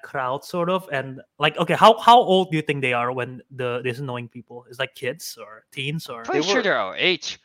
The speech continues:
Speaker 3: No, no, they were
Speaker 1: Okay, our
Speaker 3: probably, like,
Speaker 1: age.
Speaker 3: a year or two younger, maybe. Not much,
Speaker 2: Yeah,
Speaker 3: yeah,
Speaker 2: yeah,
Speaker 3: basically our age, yeah,
Speaker 2: around,
Speaker 3: not much, yeah,
Speaker 2: around our
Speaker 3: yeah,
Speaker 2: age.
Speaker 3: around our age, yeah,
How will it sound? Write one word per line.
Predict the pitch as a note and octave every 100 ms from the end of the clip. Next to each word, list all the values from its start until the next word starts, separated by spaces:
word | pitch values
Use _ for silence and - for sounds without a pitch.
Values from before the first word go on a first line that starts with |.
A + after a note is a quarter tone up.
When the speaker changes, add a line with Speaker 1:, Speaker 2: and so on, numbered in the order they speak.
| _ _ _ _ _ - _
Speaker 3:
No, | D#3+ F3
no, | C3+
they | C3+
were | F3
Speaker 1:
Okay, | C#3+
our | B2+ A#2+
Speaker 3:
probably, | B2+
like, | A#2+
Speaker 1:
age. | C#3
Speaker 3:
a |
year | A#2+ B2+ C3+
or | A#2
two | A2 B2
younger, | G#2+ G2+ G2+ F#2+ G2+ G#2
maybe. | G#2+ G2+ G#2 A2 B2+
Not | F#2
much, | F#2+ D#3+
Speaker 2:
Yeah, | F3+ E3+ -
Speaker 3:
yeah, |
Speaker 2:
yeah, | - G#4+
Speaker 3:
basically | F#3
our |
age, | E3
yeah, |
Speaker 2:
around, | B2 A2+ G#2+
Speaker 3:
not | -
much, |
yeah, | C3+
Speaker 2:
around | A#2 G2 D#2+ -
our | G#2
Speaker 3:
yeah, | F#2+
Speaker 2:
age. | E2+
Speaker 3:
around | B2+ G#2+
our | F#2+ F2+
age, | F2+ F2+
yeah, | G3+